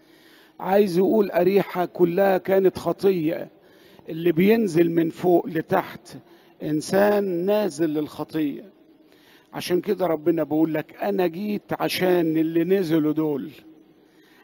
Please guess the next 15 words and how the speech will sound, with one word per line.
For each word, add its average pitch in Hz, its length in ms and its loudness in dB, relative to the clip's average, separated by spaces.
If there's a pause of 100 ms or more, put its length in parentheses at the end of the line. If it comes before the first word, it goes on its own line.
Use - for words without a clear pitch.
(120)
أنا 226 240 4
نزلت 196 480 0
عشان 165 380 -2
أقومهم، 156 800 -2 (840)
نزلت 165 500 2
عشان 151 360 -4
أقول 151 280 0
لهم 160 340 0
أرفعهم 147 800 -6
على 160 80 -8
الصليب 156 540 -6 (640)
وأطهرهم 147 880 -2
من 143 140 -2
كل 139 280 -2
خطية". 156 640 -8